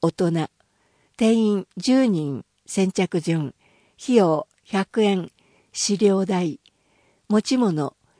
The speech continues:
筆記用具。申し込み方法、ショートメールでお申し込みください。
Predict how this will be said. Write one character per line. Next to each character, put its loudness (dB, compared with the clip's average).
筆 0
記 -2
用 4
具。 -4
申 4
し -6
込 0
み 2
方 0
法、 -2
シ 0
ョ 6
ー 2
ト 2
メ 4
ー 2
ル 0
で 0
お 2
申 2
し -8
込 0
み 0
く -2
だ 0
さ 0
い。 -2